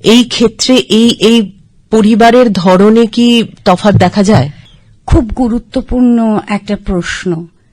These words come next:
Speaker 2: আগের প্রশ্নটার সাথে actually এটা সম্পৃক্ত, কারণ যারা নিম্নবিত্ত পরিবার থেকে আসেন এবং তাদের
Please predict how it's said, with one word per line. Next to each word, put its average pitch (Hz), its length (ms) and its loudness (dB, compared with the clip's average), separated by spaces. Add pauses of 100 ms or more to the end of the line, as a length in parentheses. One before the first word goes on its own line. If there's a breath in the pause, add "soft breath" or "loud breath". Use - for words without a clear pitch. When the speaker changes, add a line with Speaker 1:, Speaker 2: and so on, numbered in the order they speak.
(120)
Speaker 2:
আগের 226 300 -2
প্রশ্নটার 285 500 -4
সাথে 269 360 -10
actually 233 400 -8
এটা 220 340 -8 (140)
সম্পৃক্ত, 185 720 -10 (500 soft breath)
কারণ 294 380 -2
যারা 269 320 -4
নিম্নবিত্ত 240 880 -4 (580)
পরিবার 208 420 -2 (100)
থেকে 254 280 -8
আসেন 185 640 -6 (440 soft breath)
এবং 233 380 -4
তাদের 240 920 -6